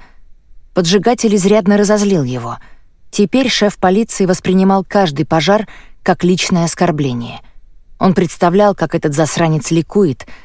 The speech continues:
когда Дейли посылает полицейских и пожарных тушить его рук дело. Рано или поздно кто-то пострадает. Пожарная сирена завыла громче. Два выстрела заглушили треск пламени.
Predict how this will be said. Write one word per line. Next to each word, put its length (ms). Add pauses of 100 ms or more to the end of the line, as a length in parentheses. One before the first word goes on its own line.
когда 320
Дейли 320
посылает 520
полицейских 760
и 20
пожарных 580 (280)
тушить 480
его 200
рук 220
дело. 360 (880)
Рано 340
или 140
поздно 400
кто-то 300
пострадает. 760 (920)
Пожарная 480
сирена 420
завыла 380
громче. 520 (680)
Два 300
выстрела 520
заглушили 520
треск 400
пламени. 520